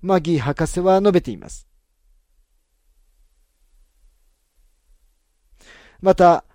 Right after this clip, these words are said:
災いを祈る詩篇は、復讐心と裁きの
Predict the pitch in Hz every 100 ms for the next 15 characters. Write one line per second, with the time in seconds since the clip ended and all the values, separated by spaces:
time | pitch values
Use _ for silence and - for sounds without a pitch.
0 | _ - 170 185 247 262 269 202 185 180
1 | 170 156 220 175 151 123 104 - _ _
2 | _ - - - - - 262 - 214 170
3 | - 170 - 240 226 - 185 196